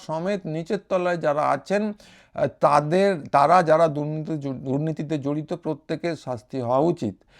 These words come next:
কেন্দ্রীয় এজেন্সিকে যে লাগানো হয়েছিল হাইকোর্টের, আহ, নির্দেশে, হাইকোর্টের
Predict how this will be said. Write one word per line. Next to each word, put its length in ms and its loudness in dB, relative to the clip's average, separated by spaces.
কেন্দ্রীয় 680 2
এজেন্সিকে 680 0
যে 140 -2
লাগানো 440 0
হয়েছিল 480 -2
হাইকোর্টের, 1120 2
আহ, 800 -2
নির্দেশে, 720 0
হাইকোর্টের 540 -2